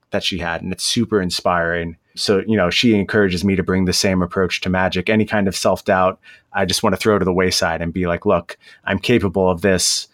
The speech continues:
Um, despite the fact that I don't have the results, I'm still gonna proclaim myself to be great at something."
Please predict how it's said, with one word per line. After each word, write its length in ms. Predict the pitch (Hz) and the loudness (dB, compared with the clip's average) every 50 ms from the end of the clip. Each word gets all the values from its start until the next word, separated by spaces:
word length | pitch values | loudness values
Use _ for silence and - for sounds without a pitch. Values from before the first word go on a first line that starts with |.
| _ _ _ _ _ - | _ _ _ _ _ -6
Um, 260 | 101 98 92 92 90 - | -4 -2 -2 -2 -2 -4
despite 480 | 107 - - - 147 131 131 131 - | -4 -4 -2 0 2 2 2 2 0
the 80 | - 117 | -2 -2
fact 340 | - - 120 110 107 - - | 0 2 0 0 0 0 0
that 100 | 117 110 | 2 4
I 80 | 110 | 4
don't 180 | 113 113 82 - | 4 2 2 0
have 220 | 117 120 117 101 | 0 0 0 2
the 100 | 107 110 104 | 4 4 6
results, 380 | 107 104 - 123 110 104 - 139 | 6 4 4 4 2 2 2 0
I'm 120 | 123 113 | 0 0
still 260 | - - - 151 143 113 | -2 0 2 2 2 2
gonna 180 | 131 120 117 | 2 0 0
proclaim 360 | - 113 - - 127 120 110 | -2 -4 -6 -2 -2 0 0
myself 420 | 104 101 101 101 - 120 101 - - | 0 0 0 0 0 -2 -2 -2 -4
to 80 | - | -6
be 120 | 98 107 98 | -8 -6 -4
great 240 | - 110 104 104 98 | -2 0 2 2 2
at 100 | 95 90 | 0 0
something." 500 | - 107 95 85 - 95 92 92 92 | -2 -4 -4 -4 -4 -8 -8 -8 -10